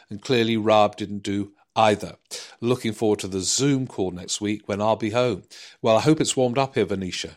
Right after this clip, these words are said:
for the Zoom call, uh, on Patreon. See you there. And, um, in terms of your, uh, wider point, yeah, you see, I, I d-, didn't make the claim that Raab was a model of good behaviour. He clearly isn't.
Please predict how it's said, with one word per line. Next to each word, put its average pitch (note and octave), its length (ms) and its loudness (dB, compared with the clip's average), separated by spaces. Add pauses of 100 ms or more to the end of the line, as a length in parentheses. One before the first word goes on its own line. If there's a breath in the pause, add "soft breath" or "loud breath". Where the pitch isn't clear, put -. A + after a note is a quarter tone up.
for A2 120 -6
the G2 100 -2 (300)
Zoom A#2+ 320 -2
call, F#2+ 380 0 (460 loud breath)
uh, G2+ 220 2
on G2+ 200 -2
Patreon. G#2 560 -4
See - 240 0
you G#2+ 80 4
there. A2 380 0 (460 loud breath)
And, A2 500 4
um, A2 360 2 (400 loud breath)
in B2+ 160 -4
terms D3 340 2
of A#2+ 140 -2
your, G#2+ 440 4 (100)
uh, G#2 300 0
wider B2+ 340 4
point, F2+ 340 -8
yeah, D3+ 340 2 (340 loud breath)
you B2+ 100 -6
see, C#3 320 2 (180)
I, D3+ 320 -4
I E3+ 240 6
d-, F3 160 -4 (220)
didn't D#3+ 320 0
make B2 180 -2
the G#2 80 -12
claim B2 340 2
that G#2 100 -8
Raab B2+ 460 2
was A2 340 0
a G#2 160 0
model A#2 420 0
of G2+ 140 -4
good A#2+ 240 -2
behaviour. C#3+ 480 -4
He G#2 100 -14
clearly A2+ 540 -6
isn't. - 500 -6